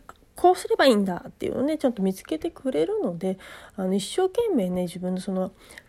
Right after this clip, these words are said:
硬い箱の状態の時に一生懸命考えても、なかなか入らないもの来た時に受け入れることはできないので、でも、柔らた-、柔らかくなってる時だっ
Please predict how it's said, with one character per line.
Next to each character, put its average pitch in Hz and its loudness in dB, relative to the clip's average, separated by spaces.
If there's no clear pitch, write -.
硬 214 2
い 233 6
箱 233 2
の 247 4
状 254 4
態 262 0
の 262 0
時 277 -4
に 208 0
一 185 -4
生 - -6
懸 349 -4
命 370 0
考 214 0
え 294 -2
て 254 -4
も、 196 -2
な 185 -6
か 180 -8
な 185 -4
か 214 -6
入 208 2
ら 247 4
な 339 4
い 311 4
も 233 6
の 185 2
来 180 -8
た 170 -2
時 - -10
に 170 -4
受 180 -4
け 240 0
入 262 4
れ 294 2
る 294 0
こ - -6
と - -4
は 143 -2
で 170 -8
き - -10
な 392 -6
い 277 0
の 190 -6
で、 202 0
で 311 4
も、 269 6
柔 208 4
ら 277 2
た-、 370 -2
柔 247 2
ら 302 0
か 392 -4
く 339 0
な 247 4
っ - -6
て 233 0
る 202 -4
時 - -2
だ - 0
っ 175 -10